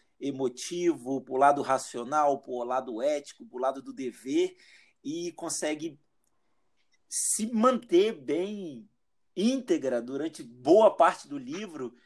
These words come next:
e realmente ela é, tipo, vamos supor, botar aí que ela é a cola, né? Ela é o que consegue juntar todo esse esquema por causa dessas várias facetas dela. Então,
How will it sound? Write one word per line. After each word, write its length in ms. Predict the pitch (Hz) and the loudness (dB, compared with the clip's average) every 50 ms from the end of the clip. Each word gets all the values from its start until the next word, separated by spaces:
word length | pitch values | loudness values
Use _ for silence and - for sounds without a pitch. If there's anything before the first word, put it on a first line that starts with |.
| _ _ _ _ _ _ _ - | _ _ _ _ _ _ _ -2
e 580 | 143 143 151 151 160 165 165 170 170 175 180 170 | 0 4 4 4 4 4 2 2 0 0 -2 0
realmente 640 | 139 151 190 220 202 165 160 165 175 165 - - | 4 4 4 4 4 2 -6 -8 -10 -10 -8 -6
ela 200 | 123 120 139 147 | -4 0 2 2
é, 240 | 151 156 156 151 139 | 2 2 2 0 -2
tipo, 240 | 123 - 147 - 127 | -4 -12 -20 -20 -18
vamos 220 | 123 143 160 - - | -14 -14 -12 -12 -14
supor, 360 | - 139 - 160 160 160 143 139 - _ 135 | -16 -16 -12 -10 -8 -8 -8 -10 -14 _ _
botar 300 | 131 147 147 - 139 143 | -12 -12 -8 -4 -4 -4
aí 100 | 151 151 | -4 -4
que 160 | _ - 165 | _ -8 -6
ela 160 | 170 175 180 | -4 -2 -2
é 60 | 185 | -2
a 60 | 190 | -4
cola, 640 | - - - - 160 160 170 175 170 165 143 135 131 | -4 -6 -8 -2 2 4 4 4 4 2 0 -2 -4
né? 260 | 120 135 151 165 170 - _ _ _ _ _ _ | -4 -6 -12 -12 -14 -16 _ _ _ _ _ _
Ela 240 | - 127 139 147 156 | -8 -6 -4 -2 -2
é 80 | 160 160 | -4 -4
o 80 | 156 151 | -6 -12
que 400 | 151 - 175 165 165 170 156 _ - | -16 -20 -20 -20 -18 -18 -20 _ -14
consegue 800 | 170 165 151 - - - 175 156 165 170 - - 185 190 - _ _ _ _ _ _ _ | -12 -10 -8 -8 -10 -8 -8 -8 -8 -8 -10 -12 -16 -16 -18 _ _ _ _ _ _ _
juntar 520 | - 117 120 160 175 165 - - 165 151 156 | -18 -14 -12 -10 -10 -10 -4 0 0 0 0
todo 340 | - - 175 190 208 202 220 196 | 2 2 4 4 4 4 2 0
esse 200 | 185 185 - 190 | 0 -2 -4 -10
esquema 400 | - - - 170 170 180 190 190 | -10 -8 -2 -2 -2 -2 -2 -8
por 200 | - - - - | -8 -10 -10 -4
causa 220 | 170 165 170 170 | -2 -2 -2 -2
dessas 300 | 165 170 165 - 170 135 | -4 -8 -8 -8 -8 -6
várias 380 | 131 127 147 165 190 202 196 - | -2 0 0 0 0 -2 -6 -8
facetas 540 | - - 170 175 170 - 170 165 - 185 165 | -10 -10 -8 -8 -8 -8 -8 -8 -8 -8 -6
dela. 260 | 147 127 127 123 117 | -4 -4 -2 -2 -4
Então, 300 | 113 110 - 143 151 156 | -6 -6 -6 -6 -6 -6